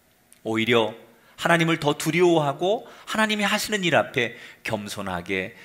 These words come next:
자신의 일에 몰두를 하죠. 자,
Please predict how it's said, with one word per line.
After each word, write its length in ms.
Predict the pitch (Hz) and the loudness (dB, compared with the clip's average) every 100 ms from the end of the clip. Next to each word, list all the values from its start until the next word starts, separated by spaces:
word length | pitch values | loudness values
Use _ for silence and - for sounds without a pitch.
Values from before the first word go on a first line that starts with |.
| - | -16
자신의 760 | - - 143 - 180 175 180 - | -6 -4 -2 -2 -2 -2 -2 -6
일에 400 | 151 175 180 185 185 | -4 0 0 -2 -8
몰두를 520 | 101 110 110 123 98 - | -6 -6 -8 -14 -14 -16
하죠. 320 | - - - _ _ _ _ _ _ _ _ _ _ _ _ _ _ _ _ _ _ _ _ - | -16 -20 -20 _ _ _ _ _ _ _ _ _ _ _ _ _ _ _ _ _ _ _ _ -2
자, 540 | - 214 113 - - | 6 6 6 -4 -18